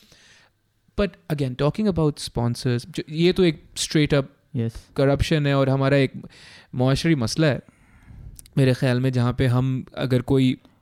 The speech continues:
Speaker 1: किसी को बढ़ता देखते हैं, तो हम देख नहीं सकते, हम उसको तोड़ने की कोशिश
Speaker 2: लेकिन ये
Speaker 1: करते हैं।
Speaker 2: बहुत अच्छी चीज़ है, no?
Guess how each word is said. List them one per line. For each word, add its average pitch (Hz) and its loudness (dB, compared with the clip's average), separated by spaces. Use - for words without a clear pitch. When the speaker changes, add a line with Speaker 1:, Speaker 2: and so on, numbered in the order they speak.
Speaker 1:
किसी 156 0
को 143 2
बढ़ता 127 2
देखते 139 -4
हैं, 139 -6
तो 147 -4
हम 131 -4
देख 123 -6
नहीं 127 -8
सकते, 120 -10
हम 123 -4
उसको 127 -4
तोड़ने 117 -2
की 151 2
कोशिश 180 0
Speaker 2:
लेकिन 185 2
ये 190 0
Speaker 1:
करते 170 -2
हैं। - -4
Speaker 2:
बहुत 170 -6
अच्छी 165 -4
चीज़ 131 -6
है, 123 -2
no? 139 -2